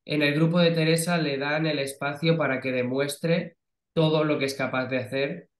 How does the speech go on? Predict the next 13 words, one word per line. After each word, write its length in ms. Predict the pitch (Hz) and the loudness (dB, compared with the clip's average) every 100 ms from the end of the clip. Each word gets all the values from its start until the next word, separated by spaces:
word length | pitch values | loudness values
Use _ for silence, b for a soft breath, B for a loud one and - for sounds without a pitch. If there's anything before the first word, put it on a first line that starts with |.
| _ | _
y, 920 | 127 131 123 120 117 110 107 101 - | 0 2 2 2 2 2 2 -2 -4
y 160 | 127 127 | -2 0
es 140 | 123 | 0
aquí 260 | 135 123 127 | -2 -2 0
donde 320 | 139 127 117 | 0 0 -2
él 80 | 113 | -4
se 140 | 127 | -6
siente 400 | 117 127 123 123 | -4 -4 0 0
bien 480 | 113 120 127 135 135 | 0 2 4 4 2
y 160 | 123 - | 0 -2
quiere 220 | 127 127 | -2 -2
demostrar 840 | 127 113 113 - 123 131 139 139 B B B _ | -2 -4 -6 -4 -2 0 0 -4 B B B _
y, 580 | 131 131 120 117 110 | 2 4 4 4 2